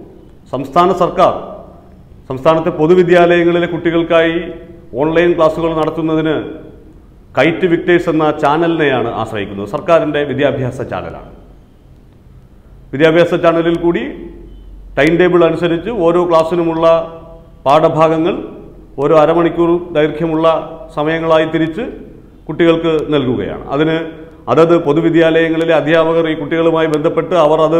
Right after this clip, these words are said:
പഠിക്കുന്നുണ്ട് എന്ന്, അത് ക്ലാസ്സുകൾ അറ്റൻഡ് ചെയ്യുന്നുണ്ട് എന്ന് ഉറപ്പുവരുത്തണമെന്നുള്ള ഒരു നിർദ്ദേശം കൂടി കൊടുത്തിട്ടുണ്ട്. നമ്മുടെ പൊതുവിദ്യാലയങ്ങളെ സംബന്ധിച്ചിടത്തോളം സാധാരണക്കാരെ ഇപ്പോഴും ടി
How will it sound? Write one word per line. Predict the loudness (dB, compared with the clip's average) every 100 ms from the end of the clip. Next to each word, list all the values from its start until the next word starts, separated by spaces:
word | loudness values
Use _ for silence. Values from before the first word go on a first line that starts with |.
| 0
പഠിക്കുന്നുണ്ട് | 0 0 0 0 2 0 0
എന്ന്, | 0 -2 -2
അത് | -2
ക്ലാസ്സുകൾ | -2 -2 0 -2
അറ്റൻഡ് | 2 0 2 0
ചെയ്യുന്നുണ്ട് | -2 -2 -2 -2 -2
എന്ന് | -2 -2
ഉറപ്പുവരുത്തണമെന്നുള്ള | -2 0 -2 -2 -2 -2 0 0 0
ഒരു | -2
നിർദ്ദേശം | -4 -4 -4 -4
കൂടി | -2 -2 -4 -10 -18 -20 -4 -2
കൊടുത്തിട്ടുണ്ട്. | 2 2 2 2 0 -4 -12 -16 -20 -20 -20 -20 -10 -4
നമ്മുടെ | 4 4 4
പൊതുവിദ്യാലയങ്ങളെ | 2 4 4 6 4 4 0
സംബന്ധിച്ചിടത്തോളം | 0 -2 -2 -2 0 -2 -2
സാധാരണക്കാരെ | 0 4 4 2 2 4 4
ഇപ്പോഴും | 4 2 2
ടി | 2